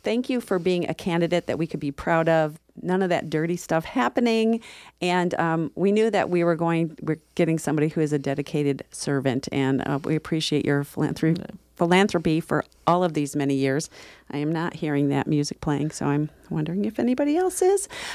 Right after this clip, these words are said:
Speaker 1: But this has been The Sages Among Us. I'm Holly Grimaldi Flores. My guest tonight has been Lisa Swarthout. You're listening to,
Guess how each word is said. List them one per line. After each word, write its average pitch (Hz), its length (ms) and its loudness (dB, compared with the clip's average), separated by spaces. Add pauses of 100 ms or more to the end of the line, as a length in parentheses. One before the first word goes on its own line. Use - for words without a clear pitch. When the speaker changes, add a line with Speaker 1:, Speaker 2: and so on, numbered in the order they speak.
Speaker 1:
But 247 220 4
this 254 280 2
has 277 160 4
been 240 260 4
The 233 100 0
Sages 214 380 0
Among 208 300 0
Us. 262 240 -2
I'm 190 220 2
Holly 185 280 0
Grimaldi 175 380 0
Flores. 175 400 0
My - 120 -2
guest 170 220 -2
tonight 165 320 -2
has 175 160 -2
been 156 340 0
Lisa 151 260 -2
Swarthout. 160 640 0 (320)
You're 147 160 2
listening 147 420 2
to, - 260 -8